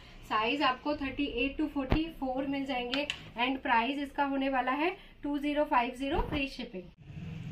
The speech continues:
अ, वीडियो का लास्ट आर्टिकल मैं आपको दिखा रही हूँ, बहुत ही बढ़िया सा प्योर सिल्क में आपको मिलने वाला है गरारा एंड कुर्ता। ये आप देख सकते हैं नेक पे आपको बहुत ही बढ़िया सी एम्ब्रॉयडरी का वर्क, मिरर वर्क के साथ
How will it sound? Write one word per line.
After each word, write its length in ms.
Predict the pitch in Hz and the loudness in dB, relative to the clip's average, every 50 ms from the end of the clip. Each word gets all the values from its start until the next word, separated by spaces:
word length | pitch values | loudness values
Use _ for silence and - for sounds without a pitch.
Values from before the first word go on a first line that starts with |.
| - - - - - - - - | -8 -6 -6 -6 -6 -6 -4 -4
अ, 180 | 220 220 220 226 | -2 0 0 0
वीडियो 360 | 240 240 254 254 262 294 311 | 0 0 0 0 0 0 0
का 140 | 311 339 - | 2 2 2
लास्ट 380 | 311 277 240 254 294 - - | 4 6 6 4 4 2 2
आर्टिकल 420 | 330 285 269 - 285 - 294 294 294 | 2 2 2 2 0 0 2 2 2
मैं 120 | 294 285 | 2 2
आपको 220 | 254 240 - 294 | 2 0 0 -2
दिखा 260 | 277 269 262 - 269 254 | -2 -2 -2 0 0 0
रही 100 | 254 285 | 2 0
हूँ, 80 | 294 | -2
बहुत 400 | 262 269 254 233 240 294 294 294 | -2 -4 -4 -2 -2 -4 -2 -2
ही 80 | 311 311 | -2 -2
बढ़िया 480 | 269 226 226 226 226 240 262 262 262 | -2 -2 -2 -2 -2 -2 0 0 0
सा 320 | 269 269 - 269 262 285 302 - - - - - - - | -2 0 0 0 0 0 0 -4 -10 -16 -18 -16 -10 -4
प्योर 280 | - 262 269 285 311 311 | -2 0 2 2 0 0
सिल्क 380 | - - 294 269 262 262 - | -2 -2 0 0 0 0 0
में 120 | 262 285 285 | 0 2 2
आपको 260 | 254 247 - - 285 | 2 0 0 -2 0
मिलने 240 | 269 262 254 247 254 | 0 2 2 2 2
वाला 240 | 254 247 240 247 | 2 2 4 4
है 280 | 254 262 269 285 311 277 | 2 2 2 0 -2 -2
गरारा 440 | 233 233 220 214 208 208 214 247 269 | 0 0 0 2 2 2 2 2 2
एंड 280 | 233 233 240 247 254 | 2 0 -2 -4 -4
कुर्ता। 320 | - - 254 202 - - 180 | -4 -4 -6 -6 -4 -6 -6
ये 140 | 180 208 226 | -4 -2 0
आप 140 | 220 220 | 0 0
देख 160 | 214 226 240 233 | 0 -2 -6 -6
सकते 280 | - 247 - - - | -6 -8 -8 -4 -2
हैं 80 | 262 262 | -2 0
नेक 280 | 254 226 214 220 214 - - | 0 0 -2 -2 -4 -4 0
पे 140 | 269 269 269 | 2 4 4
आपको 420 | 240 214 202 - - 269 277 277 277 - - - - - - | 4 2 0 -2 2 2 2 2 0 -6 -12 -14 -12 -6 -4
बहुत 260 | 233 233 254 254 - | -2 0 0 0 0
ही 60 | 294 | -2
बढ़िया 360 | 262 233 240 233 247 254 254 | 2 2 4 6 6 6 4
सी 220 | 254 - 285 277 247 | 4 2 0 -2 2
एम्ब्रॉयडरी 680 | 240 240 233 233 233 220 226 220 226 226 220 220 247 269 | 2 2 2 4 4 6 6 8 6 6 4 2 0 2
का 140 | 262 262 262 | 6 6 6
वर्क, 300 | 247 214 220 226 240 240 254 | 8 8 6 4 4 2 2
मिरर 320 | 247 233 220 226 240 247 | 2 4 6 6 6 6
वर्क 220 | 240 240 240 240 - | 6 2 2 2 0
के 100 | 285 269 | -2 -2
साथ 220 | 269 240 208 202 | 0 0 0 0